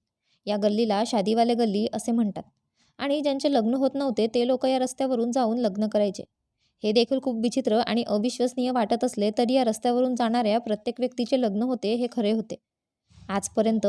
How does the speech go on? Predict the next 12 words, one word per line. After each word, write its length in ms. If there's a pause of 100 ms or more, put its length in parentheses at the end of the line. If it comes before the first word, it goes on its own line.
(100)
जो 120
कोणी 240
या 100
रस्त्यावरून 460
गेला 240
होता 300
त्याचे 280
लग्न 300
माझ्या 280
डोळ्यांच्या 380
समोर 320
सुरळीत 360